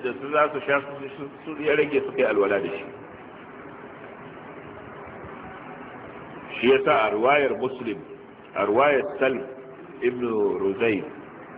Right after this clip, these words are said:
a Razin yake cewa, "Thumma ajalani fi rakbin bayna yadayhi natlubu al-ma'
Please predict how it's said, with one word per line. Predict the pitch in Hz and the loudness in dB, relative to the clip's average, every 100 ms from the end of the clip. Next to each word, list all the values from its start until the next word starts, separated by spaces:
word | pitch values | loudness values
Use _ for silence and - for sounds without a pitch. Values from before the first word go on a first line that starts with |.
| - - - - - | -16 -16 -16 -6 4
a | 101 104 | 6 6
Razin | 113 107 123 85 | 4 2 0 0
yake | 110 113 110 - | -2 0 -2 2
cewa, | 117 104 104 98 - - - - | 4 6 6 4 2 -6 -8 0
"Thumma | 135 135 135 117 98 | 0 2 4 4 4
ajalani | 101 131 131 110 110 104 - | 4 2 2 0 -4 -8 -6
fi | 113 | -2
rakbin | 110 123 - 120 120 - - 123 | 0 0 0 -2 -2 -4 -4 2
bayna | 123 120 | 4 4
yadayhi | 101 90 101 101 98 | 2 4 2 0 0
natlubu | 120 120 113 101 | 0 0 0 0
al-ma' | 104 139 | 4 4